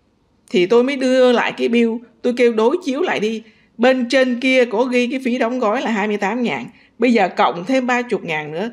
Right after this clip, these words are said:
khác nào gần sáu chục ngàn cho lô hàng sáu triệu đồng. Xong bắt đầu tôi đòi khiếu nại, thì nó chối trách nhiệm.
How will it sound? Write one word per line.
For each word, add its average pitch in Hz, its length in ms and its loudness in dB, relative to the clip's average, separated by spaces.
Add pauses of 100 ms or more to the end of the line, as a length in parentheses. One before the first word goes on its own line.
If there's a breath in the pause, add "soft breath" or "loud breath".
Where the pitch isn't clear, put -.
khác 320 220 -6
nào 175 260 -4
gần 160 260 -4
sáu 208 340 -2
chục 226 180 -2
ngàn 160 320 -6
cho 233 180 0
lô 240 240 0
hàng 151 460 -6
sáu 233 340 -4
triệu - 160 -8
đồng. 147 180 -4 (1160)
Xong 240 200 -2
bắt 254 120 0
đầu 196 200 2
tôi 220 140 -2
đòi 175 220 0
khiếu 220 160 -4
nại, 151 320 -4 (340 soft breath)
thì 175 440 0 (100)
nó 214 480 -2 (340)
chối 240 300 4 (120)
trách 370 200 -2
nhiệm. 151 240 -2